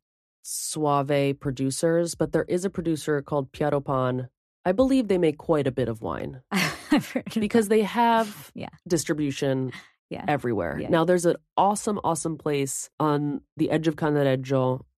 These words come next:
Speaker 1: called Vini da Gigio,
Speaker 2: Mm.
Speaker 1: and their Soave list is really, really good.
Speaker 2: Mm-hmm.
Speaker 1: And they have magnums of old vintages of the
Speaker 2: Oh,
Speaker 1: great
Speaker 2: beautiful.
Speaker 1: Soaves,
Speaker 2: Yeah. Mm-hmm.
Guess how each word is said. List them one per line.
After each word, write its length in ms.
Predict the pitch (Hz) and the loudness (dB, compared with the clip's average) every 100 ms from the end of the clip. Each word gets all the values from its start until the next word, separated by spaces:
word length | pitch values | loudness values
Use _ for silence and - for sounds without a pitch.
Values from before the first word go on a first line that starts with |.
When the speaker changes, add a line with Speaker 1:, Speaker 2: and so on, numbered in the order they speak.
| _ | _
Speaker 1:
called 380 | - 143 131 127 - _ - | -2 2 2 0 -6 _ -10
Vini 320 | 156 190 190 | -2 0 2
da 120 | 160 | 2
Gigio, 640 | 139 131 120 117 120 120 120 - | 0 -4 -4 -2 -2 -2 -6 -10
Speaker 2:
Mm. 160 | 185 202 | -6 -2
Speaker 1:
and 200 | 160 160 | 0 2
their 460 | 175 202 220 226 - _ _ _ _ _ | 2 2 0 -2 -8 _ _ _ _ _
Soave 920 | - - - 160 156 151 147 139 135 - | -12 -8 -2 2 2 2 0 0 0 -2
list 340 | 135 135 - | -2 -2 -2
is 140 | 143 127 | -6 -6
really, 400 | 131 160 151 143 | 0 2 2 2
really 240 | 135 120 | 0 -2
good. 340 | 113 110 131 170 | -2 0 0 -2
Speaker 2:
Mm-hmm. 340 | 208 180 175 196 - - | -2 -2 -4 -8 -8 0
Speaker 1:
And 160 | 165 | 2
they 80 | 156 | 2
have 260 | 156 160 151 | 2 -2 0
magnums 1000 | 139 131 131 135 123 117 120 - - - _ _ _ | 0 0 0 -2 -2 -2 -6 -8 -12 -16 _ _ _
of 200 | 135 127 - | -2 -2 0
old 280 | 160 151 147 | 0 2 0
vintages 720 | 143 131 131 127 127 120 117 - | 0 0 0 0 0 0 -2 -8
of 320 | 127 127 117 - | -4 -4 -4 -8
the 80 | - | -6
Speaker 2:
Oh, 40 | |
Speaker 1:
great 280 | 135 135 135 | -2 0 0
Speaker 2:
beautiful. 200 | - 151 120 78 | 0 0 2 0
Speaker 1:
Soaves, 260 | - 65 | -2 -4
Speaker 2:
Yeah. 320 | 185 156 160 139 - | -2 -2 -2 -6 -4
Mm-hmm. 280 | 196 160 165 | -4 -2 -2